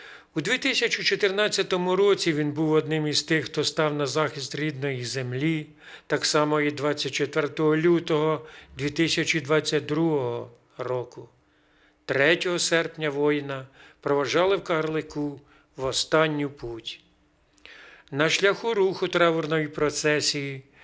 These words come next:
люди створювали живі коридори. Біля хати, де проживає його мати,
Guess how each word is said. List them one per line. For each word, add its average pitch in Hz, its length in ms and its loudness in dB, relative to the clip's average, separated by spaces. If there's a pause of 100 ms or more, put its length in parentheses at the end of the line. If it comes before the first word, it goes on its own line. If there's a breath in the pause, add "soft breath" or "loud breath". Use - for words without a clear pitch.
(220 loud breath)
люди 175 320 4
створювали 165 680 2
живі 139 340 0
коридори. 120 800 -6 (1200 soft breath)
Біля 160 280 4
хати, 196 380 2
де 185 140 2
проживає 170 720 0
його 151 300 0
мати, 143 520 -4